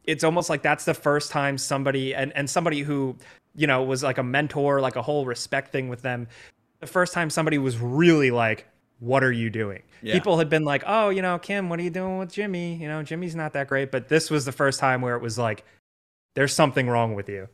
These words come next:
Speaker 1: And that
Speaker 2: Yeah.
Speaker 1: was, that,
Speaker 2: Uh, th-,
Speaker 1: that I
Speaker 2: and that
Speaker 1: hope
Speaker 2: was, like,
Speaker 1: hit her
Speaker 2: Howard
Speaker 1: hard.
Speaker 2: seeing her for the first time in a, in a very real way of what
Speaker 1: Yeah.
Speaker 2: she's been doing, because, you know, the assumption is, like, this has all just been Jimmy, you know, and the way that she feeds into it is,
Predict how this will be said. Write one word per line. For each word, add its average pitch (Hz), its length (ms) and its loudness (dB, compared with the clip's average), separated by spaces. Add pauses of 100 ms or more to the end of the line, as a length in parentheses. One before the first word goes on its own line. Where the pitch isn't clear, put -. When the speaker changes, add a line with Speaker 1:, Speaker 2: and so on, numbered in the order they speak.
(140)
Speaker 1:
And 120 180 -4
that 127 160 6
Speaker 2:
Yeah. 98 160 0
Speaker 1:
was, 90 240 -6
that, 131 140 4
Speaker 2:
Uh, 135 60 2
th-, 131 140 -6
Speaker 1:
that 151 220 8
I 165 80 10
Speaker 2:
and 151 80 4
that 160 40 6
Speaker 1:
hope 151 80 8
Speaker 2:
was, 165 140 0
like, 131 120 6
Speaker 1:
hit 131 60 -6
her 135 60 6
Speaker 2:
Howard 123 240 6
Speaker 1:
hard. 113 120 2
Speaker 2:
seeing 226 280 -4
her 147 260 -2
for 160 180 -6
the 113 120 -6
first - 360 -12
time 98 360 -8
in 110 140 -8
a, 107 100 -2
in 110 160 -6
a 120 40 -8
very 123 300 -4
real 113 300 -8
way 107 300 -4
of 95 200 -10 (300)
what 127 140 -2
Speaker 1:
Yeah. 113 60 -2
Speaker 2:
she's 113 220 -6
been 104 260 -10
doing, 101 420 -8
because, 95 600 -10
you 101 60 -14
know, 87 140 -12
the 95 140 -12
assumption 95 380 -14
is, 95 220 -14
like, 98 240 -10 (260)
this 120 140 -8
has 131 100 -8
all 127 160 2
just 117 180 -12
been 107 180 -10
Jimmy, 101 380 -12 (200)
you 101 140 -12
know, 85 320 -12
and 92 140 -16
the 92 60 -12
way 95 140 -8
that 95 160 -14
she - 180 -16
feeds 98 360 -16
into 95 320 -16
it 58 100 -18
is, - 320 -20